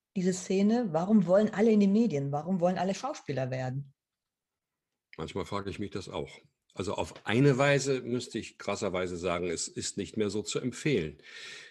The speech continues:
Speaker 2: weil die Preise deutlich runtergehen für das, was man macht, wenn man schon mal, äh, zu sehen ist. Auf der anderen Seite, äh, ist natürlich, äh, ist ein selbstständiger Beruf. Es passiert nur das,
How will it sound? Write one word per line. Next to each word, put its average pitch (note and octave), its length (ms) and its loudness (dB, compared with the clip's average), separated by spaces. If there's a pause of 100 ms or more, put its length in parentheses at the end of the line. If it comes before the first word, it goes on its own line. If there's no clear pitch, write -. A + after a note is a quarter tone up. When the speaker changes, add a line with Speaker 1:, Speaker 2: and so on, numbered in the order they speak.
(100)
Speaker 2:
weil F2 220 -8
die F2+ 80 -6
Preise F#2+ 420 -4
deutlich E2+ 400 -6
runtergehen C3 640 -2
für - 160 -6
das, A#2 240 -4
was G#2 160 -8
man G#2 160 -2
macht, - 260 -6
wenn C#3 160 0
man D3 180 0
schon B2 200 -4
mal, A2+ 640 -4
äh, - 80 -16
zu - 160 -8
sehen G2 260 -2
ist. G2 320 -8 (380)
Auf F#2+ 160 -6
der F#2 100 -4
anderen A#2 180 -2
Seite, A#2 380 -2 (560)
äh, G2 400 -4 (360)
ist - 220 -6
natürlich, G#2 560 -6 (180)
äh, A#2 100 -12 (100)
ist D3+ 240 -6
ein G3 240 -4
selbstständiger G2+ 640 -4
Beruf. D#2+ 460 -14 (560)
Es - 100 -8
passiert C3 400 -2
nur D#3+ 160 2
das, C#3+ 400 -2